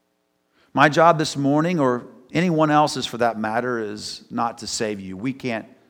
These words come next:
save you. We, we can't do that. We're here to be messengers,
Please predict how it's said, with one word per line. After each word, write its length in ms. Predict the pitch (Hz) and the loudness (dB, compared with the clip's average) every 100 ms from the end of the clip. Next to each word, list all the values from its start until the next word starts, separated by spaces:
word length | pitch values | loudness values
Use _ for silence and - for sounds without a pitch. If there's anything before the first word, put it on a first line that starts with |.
| _ | _
save 360 | - 95 95 | -10 -8 -8
you. 220 | 95 90 90 | -10 -12 -8
We, 340 | 110 123 120 _ _ _ _ | -4 -4 -6 _ _ _ _
we 100 | 131 | -6
can't 320 | 131 160 151 | -4 -4 -6
do 200 | 107 123 | -4 -4
that. 440 | 101 85 - - - - _ _ _ _ _ _ _ _ _ - | -4 -10 -16 -20 -20 -20 _ _ _ _ _ _ _ _ _ -12
We're 260 | 113 165 | -4 -2
here 200 | 185 175 | 0 -2
to 80 | 151 | -4
be 100 | 123 | -2
messengers, 1000 | 117 107 131 - 92 82 85 - - - | -2 -2 -4 -6 -10 -12 -16 -18 -18 -18